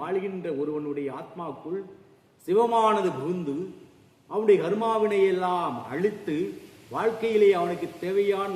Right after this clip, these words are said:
நற்செயல்களை எல்லாம் கொடுக்கக்கூடிய பெரும்பாக்கியத்தை கொடுக்கக்கூடிய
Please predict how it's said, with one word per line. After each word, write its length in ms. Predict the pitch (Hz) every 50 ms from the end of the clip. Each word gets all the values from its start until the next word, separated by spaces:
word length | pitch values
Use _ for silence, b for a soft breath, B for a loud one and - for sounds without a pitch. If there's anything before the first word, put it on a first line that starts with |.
| 151
நற்செயல்களை 520 | 156 196 180 - - 240 226 226 202 214 214
எல்லாம் 240 | 208 208 214 214 208 -
கொடுக்கக்கூடிய 600 | 185 170 - - 196 196 - 180 180 160 160 170 156 147 - - - - - - - -
பெரும்பாக்கியத்தை 720 | 139 165 190 196 208 214 220 214 220 240 233 - - 240 185 202
கொடுக்கக்கூடிய 520 | 202 190 190 196 190 175 185 175 151 139